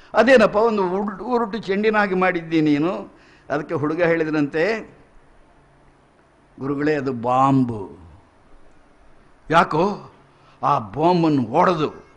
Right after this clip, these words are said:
ಈ ಇಷ್ಟು ಸೇರಿಸಿದ್ದೇವೆಲ್ಲ, ಅಷ್ಟು ಜನರನ್ನು ಒಂದೇ ಸಲ ಮುಗಿಸಿದರೆ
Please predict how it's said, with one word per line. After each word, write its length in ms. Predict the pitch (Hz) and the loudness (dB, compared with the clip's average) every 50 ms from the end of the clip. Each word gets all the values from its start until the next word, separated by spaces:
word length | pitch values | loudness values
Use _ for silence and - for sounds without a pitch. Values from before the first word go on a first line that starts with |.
| _ _ _ - - 147 | _ _ _ -16 -10 -8
ಈ 200 | 156 165 147 139 | -6 -6 -6 -6
ಇಷ್ಟು 280 | 143 - - - 220 - | -8 -10 -8 -8 -8 -6
ಸೇರಿಸಿದ್ದೇವೆಲ್ಲ, 800 | - - - 202 214 214 - 185 170 156 151 147 143 139 151 196 240 - - - - - - - - | -2 0 0 0 0 -2 -6 -6 -4 -2 -2 -2 0 0 0 0 0 -2 -6 -14 -20 -20 -18 -12 -10
ಅಷ್ಟು 360 | 135 - - - - 220 196 | -10 -10 -8 -4 -2 0 0
ಜನರನ್ನು 380 | 147 156 180 185 185 170 147 123 | 2 2 0 0 0 0 0 0
ಒಂದೇ 500 | 131 151 180 202 226 226 233 233 226 202 | 0 2 2 2 4 6 6 6 6 6
ಸಲ 180 | - 175 151 | 2 -6 -6
ಮುಗಿಸಿದರೆ 880 | 139 135 147 165 190 247 - 240 285 269 330 320 294 - - - - | -4 -4 -4 -4 -4 -4 -4 -4 -4 -2 0 0 -2 -2 -4 -14 -20